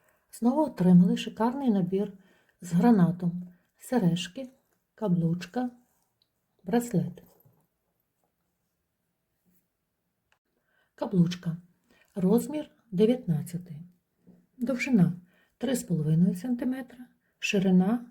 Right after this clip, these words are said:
два з половиною сантиметра. Гранати. Найбільший гранат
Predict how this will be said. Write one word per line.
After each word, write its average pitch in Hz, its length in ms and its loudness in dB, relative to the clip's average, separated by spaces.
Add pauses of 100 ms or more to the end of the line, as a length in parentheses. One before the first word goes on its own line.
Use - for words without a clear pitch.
(140)
два 170 300 0
з 180 80 -4
половиною 156 560 -2
сантиметра. 156 760 -8 (500)
Гранати. 190 600 0 (400)
Найбільший 185 560 6
гранат 175 500 2